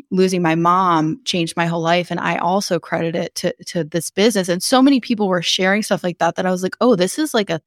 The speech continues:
thing for entrepreneurs." It ties back to Interview Connections well, because I really believe it's life-changing to be sharing your story on a podcast,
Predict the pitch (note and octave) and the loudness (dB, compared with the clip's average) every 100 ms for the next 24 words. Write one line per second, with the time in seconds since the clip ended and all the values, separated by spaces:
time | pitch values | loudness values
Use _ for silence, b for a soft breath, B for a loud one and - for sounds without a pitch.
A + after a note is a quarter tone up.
0 | F#3 G#3+ A3+ - - G3 F#3+ F#3 - - | -2 2 2 -2 -4 0 0 0 -4 -12
1 | F3 F3 F#3 - - - _ B3+ A3+ A#3+ | -6 -2 -2 -6 -12 -20 _ -4 0 2
2 | A#3+ - C#4+ C#4+ B3+ A#3 A3 G#3+ G#3+ G3+ | 0 2 -2 0 -2 0 0 -2 -2 -2
3 | - G3 G3 F#3 F#3+ G3+ A3+ G3 G3 F#3 | -2 -4 -2 0 0 0 -4 0 0 2
4 | G#3 A3 C#4+ A3+ G3 F3+ F#3 F#3+ F#3+ - | 2 4 2 2 0 0 0 0 -2 -8
5 | _ - G#3 - - F#3 F3+ F3+ F#3+ - | _ -2 -2 -2 -10 -6 -2 -2 -2 -2
6 | A3 G#3 G#3+ G#3+ G#3 G#3 G3+ - - F#3 | 2 4 4 4 2 0 -2 -8 -2 -2
7 | F3+ F#3 - F#3 F3+ F3+ F3 F3 F#3 F3 | -2 -2 0 2 2 0 -2 -2 0 0
8 | F3+ F3 - - D#3+ - F#3 G#3+ - | 0 0 -2 -2 -2 2 2 2 -2